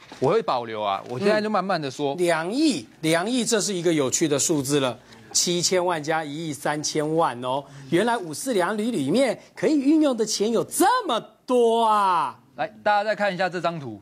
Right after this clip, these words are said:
Speaker 1: 这张图是什么图？
Speaker 2: 嗯。
Speaker 1: 其实有一些在五四两旅
Speaker 2: 火炮射击啊。
Speaker 1: 其实我们北部啊，像什么两幺炮、指部二六九旅那些弟兄哦，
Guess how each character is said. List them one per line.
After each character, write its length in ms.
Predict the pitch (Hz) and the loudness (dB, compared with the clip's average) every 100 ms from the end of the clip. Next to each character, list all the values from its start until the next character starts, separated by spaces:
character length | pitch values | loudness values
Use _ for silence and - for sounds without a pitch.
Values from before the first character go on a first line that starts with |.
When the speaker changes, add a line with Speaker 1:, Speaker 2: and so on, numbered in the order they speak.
| 127 | -6
Speaker 1:
这 100 | 190 | -2
张 140 | 214 | 0
图 140 | 185 160 | -2 -4
是 120 | 196 | -4
什 120 | 156 | -2
么 120 | 127 | -2
图？ 280 | 120 113 101 117 - - - - - - | -2 -4 -6 -10 -14 -14 -10 -8 -6 0
Speaker 2:
嗯。 100 | 131 | 2
Speaker 1:
其 60 | |
实 80 | 208 | 4
有 220 | 208 165 | 2 0
一 40 | 202 | -2
些 220 | 208 208 | -2 -2
在 240 | 202 208 | 0 0
五 40 | 165 | -2
四 60 | |
两 40 | 143 | -4
旅 60 | |
Speaker 2:
火 0 | |
炮 140 | 165 220 | 0 0
射 180 | 160 185 | 0 -2
击 180 | 131 147 | -4 -2
啊。 160 | 190 - _ | -4 -6 _
Speaker 1:
其 140 | - 202 | -2 0
实 40 | |
我 60 | 190 | 2
们 140 | 156 | 0
北 200 | - 139 | -2 -4
部 160 | 143 185 | -2 0
啊， 140 | 151 | 0
像 160 | 147 170 | 0 -6
什 80 | 139 | -8
么 80 | 127 | -6
两 180 | 120 127 | -4 0
幺 160 | 160 | 0
炮、 180 | 165 156 | 2 -2
指 160 | 117 117 | -4 -8
部 120 | 156 | -2
二 100 | 156 | 0
六 160 | 156 | 0
九 140 | 131 127 | -2 -2
旅 80 | 120 | -2
那 100 | 139 | -2
些 240 | 147 135 | -2 -2
弟 180 | 147 127 | -2 -4
兄 240 | 120 107 | -2 -2
哦， 140 | 98 | -4